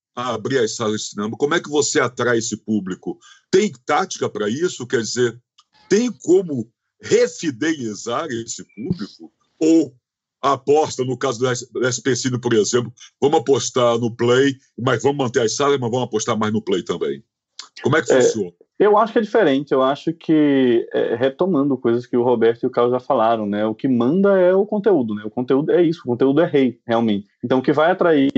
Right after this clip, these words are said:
Speaker 2: as pessoas de volta para o cinema é conteúdo, né? É, com a reabertura dos cinemas no, no fim do ano, ainda que com capacidade limitada, quando você tinha filme que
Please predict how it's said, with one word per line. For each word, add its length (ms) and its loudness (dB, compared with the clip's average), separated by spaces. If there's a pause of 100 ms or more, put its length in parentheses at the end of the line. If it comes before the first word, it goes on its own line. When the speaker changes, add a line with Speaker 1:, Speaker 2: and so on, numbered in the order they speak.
Speaker 2:
as 100 0
pessoas 600 0
de 260 -4
volta 380 0
para 100 -2
o 40 2
cinema 560 -2
é 120 4
conteúdo, 500 0 (560)
né? 300 0
É, 680 0
com 100 0
a 60 2
reabertura 440 0
dos 140 -8
cinemas 380 0
no, 180 -2
no 140 0
fim 200 -4
do 120 2
ano, 280 2
ainda 300 2
que 180 -2
com 320 -2
capacidade 600 0
limitada, 640 0 (500)
quando 180 2
você 140 0
tinha 240 0
filme 440 2
que 380 0